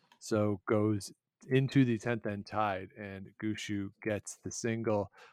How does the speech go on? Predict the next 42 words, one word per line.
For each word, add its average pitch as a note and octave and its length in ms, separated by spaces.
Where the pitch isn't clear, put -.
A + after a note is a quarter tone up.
Uh, G#2 60
so G#2+ 280
a G#2+ 180
good D3 300
showing C3 460
for G2+ 420
Brent G2 240
Pierce G2 440
and G2 200
his A2+ 320
team G2+ 440
out G#2+ 340
of G#2 400
British A2+ 440
Columbia. C#3 800
And A#2 180
then A#2 300
similar B2+ 500
to G#2+ 400
the G2+ 120
other G2+ 200
pool, G2 520
I G#3+ 80
guess F3+ 180
not A2+ 160
quite A2 240
as G2 260
similar, F#2+ 400
but, F#2+ 240
uh, G#2 100
Nova A#2+ 220
Scotia, A2+ 320
Paul G#2+ 200
Fleming, G#2 360
they A2 160
struggled A2 380
to - 80
three A2 240
and G2 100
five. C#3 360
Northwest E3 460
Territories C#3 840